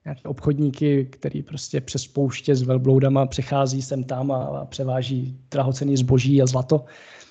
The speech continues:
Nebo si představím mongolský pastevce, který se přesouvají za tím, kde je zrovna tráva, aby jejich stáda mohly, eh, měli co jíst a tím pádem oni sami měli co jíst. A možná si představím piráty. Piráti můžou být nomádi, protože se taky přesouvají za svojí kořistí.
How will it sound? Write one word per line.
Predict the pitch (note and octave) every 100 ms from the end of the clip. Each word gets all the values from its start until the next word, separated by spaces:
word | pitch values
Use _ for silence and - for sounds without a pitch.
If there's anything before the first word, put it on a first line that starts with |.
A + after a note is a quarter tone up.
| _ -
Nebo | D#3+
si | E3+
představím | E3+ E3 E3+ D#3+
mongolský | D#3 D#3 D#3 -
pastevce, | D3 C#3 - D#3+ - E3+ E3+ _ _
který | D3 C#3+
se | C#3
přesouvají | B2+ C3+ D3+ C#3+ C#3+
za | C3 C3+
tím, | C3+ C#3+ C#3 C3+ C#3
kde | D3 C3
je | C3
zrovna | C3 C#3+ C3
tráva, | C#3 B2+ C3+ D3+ C#3+
aby | C3+
jejich | C3 C3
stáda | C3 C3 B2+ C3
mohly, | C3 B2+ C3 C3 - _ - _ -
eh, | D#3 D3+
měli | D3 D#3+ C#3 C#3
co | C3
jíst | C3+ C#3+ -
a |
tím | C3 C3
pádem | B2 B2+ C3
oni | C3 B2+
sami | B2+ C3+ D3
měli | D3+ C#3+
co | D3
jíst. | C#3 C#3+ - - _ _ _ _ - _ -
A | C3+
možná | C#3 D#3+
si | D3
představím | D#3 C#3 E3 D#3
piráty. | C3+ C#3+ D3 D3+ C#3 C3 C3
Piráti | C#3 D3+ D3
můžou | C#3 B2+ B2+
být | C3
nomádi, | B2+ C3 C3+ C3+ C3
protože | - B2+ C3 C3+
se | C3
taky | C#3 -
přesouvají | C#3 D3 - C#3 B2+ C3+
za | C3
svojí | - C3+
kořistí. | C3 C3 C3+ - D3 -